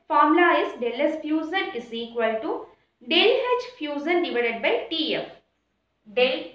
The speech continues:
S fusion is equal to del H fusion divided by T F.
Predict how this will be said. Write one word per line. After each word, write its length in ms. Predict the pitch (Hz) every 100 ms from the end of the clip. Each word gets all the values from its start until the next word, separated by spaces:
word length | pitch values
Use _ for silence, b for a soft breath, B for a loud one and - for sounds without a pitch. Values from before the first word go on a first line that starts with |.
| 214
S 360 | 196 202 - - - _ _ _ _ _ _ _ _ _ _ _ _ _
fusion 680 | 262 254 247 240 240 196 196 - _ _ _ _ _ _ _ _ _ _ _ _ _ 240
is 180 | 233
equal 340 | 254 262 254 220
to 260 | 208 285 311 190 202
del 420 | 214 240 330 330 262
H 360 | 220 247 302 - - _ _ _
fusion 760 | 262 269 262 - 202 196 240 - - _ _ _ _ _ _ _ _ _ _ _ _ _ _ _ _
divided 480 | 220 320 359 349 -
by 320 | 202 196 - - - _ _ _
T 520 | 277 294 311 226 214
F. 200 | 196 -